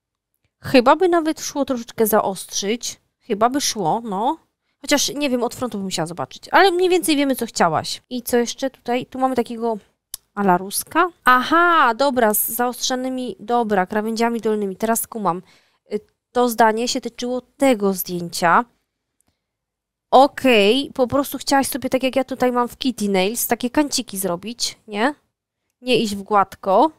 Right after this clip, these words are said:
No dobra, tutaj w klasyku to tego nie ma. Nie iść, y, gładko, gładko, tylko po prostu leciutki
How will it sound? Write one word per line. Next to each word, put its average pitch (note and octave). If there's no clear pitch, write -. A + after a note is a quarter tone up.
No G#3
dobra, F#3
tutaj F#3
w -
klasyku F#3+
to F#3+
tego F#3+
nie G3
ma. E3+
Nie A#3
iść, G#3+
y, G3+
gładko, G#3
gładko, F#3+
tylko D#4+
po D#4
prostu C#4+
leciutki B3+